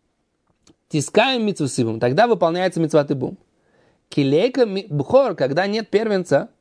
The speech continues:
нет брата первенца, там, или сестра старшая, или он сам умер, этот первенец, лой тискаем мицву сибум, тогда не нужно делать мицват ибум.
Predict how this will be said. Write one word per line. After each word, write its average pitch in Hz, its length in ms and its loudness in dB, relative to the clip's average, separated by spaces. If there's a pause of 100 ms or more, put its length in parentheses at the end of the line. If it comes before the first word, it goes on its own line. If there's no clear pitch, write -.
(140)
нет 226 200 -2
брата 185 260 0
первенца, 120 480 -2 (260)
там, 127 160 -14
или 160 180 -2
сестра 190 560 2
старшая, - 580 -2 (500)
или 165 460 0 (100)
он 127 280 -6 (240)
сам 147 340 2
умер, 233 260 0
этот 160 220 -2
первенец, 131 460 -2 (480)
лой 269 260 2
тискаем 247 460 0
мицву 240 200 -4
сибум, 202 300 -4
тогда 180 220 2
не 233 80 -2
нужно 233 200 -2
делать 220 220 0
мицват 214 320 0
ибум. 196 300 -2